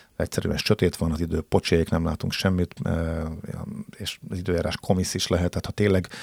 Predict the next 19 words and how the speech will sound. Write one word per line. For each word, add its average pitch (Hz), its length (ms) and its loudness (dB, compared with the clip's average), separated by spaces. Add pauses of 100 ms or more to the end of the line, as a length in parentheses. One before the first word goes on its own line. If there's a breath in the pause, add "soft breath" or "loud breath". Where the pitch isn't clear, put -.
(180 loud breath)
úton 123 340 8
vagyunk, 101 280 6
túrázunk, 98 680 4
akkor 92 280 2
itt 87 120 -2
mondjuk 87 280 -6 (160)
pillanatok 85 440 -6
alatt, 82 180 -4
bármelyik 101 440 6
pillanatban 87 380 0
egy 82 60 -2
hóvihar 90 400 0
miatt 85 160 0
lezárhatják 80 560 -4
napokra 98 400 6
az 98 100 6
utakat, 95 480 4 (380 loud breath)
eh, 87 260 4 (100)
úgyhogy 90 340 0